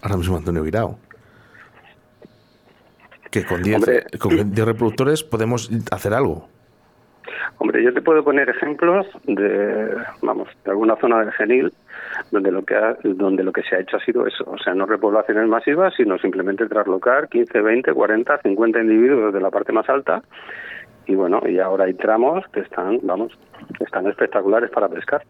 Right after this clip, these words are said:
Speaker 2: No, eh, no son la leche porque el río tampoco tiene allí las condiciones, en fin, que debiera tener para sustentar una población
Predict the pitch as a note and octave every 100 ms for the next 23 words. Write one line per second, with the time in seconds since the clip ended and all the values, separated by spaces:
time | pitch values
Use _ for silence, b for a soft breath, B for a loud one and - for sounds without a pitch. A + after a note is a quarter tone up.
0 | _ - F#2 F#2+ F#2+ - B B B B
1 | - G2 F#2 - - F#2+ F#2+ - G#2 G#2
2 | B2 C3 - E3 A#2 - F#2+ F#2+ G2+ F2
3 | F#2+ F#2 F#2+ G2 G#2 F#2 - F2 - A2
4 | G2+ G2+ G2 - - _ - - - -
5 | A#2 A#2 F#2 G2 F#2+ G2+ G2+ - F#2+ F#2+
6 | F#2+ - G2+ F#2+ G2+ G#2 F#2+ G2+ F#2 -
7 | A2+ A#2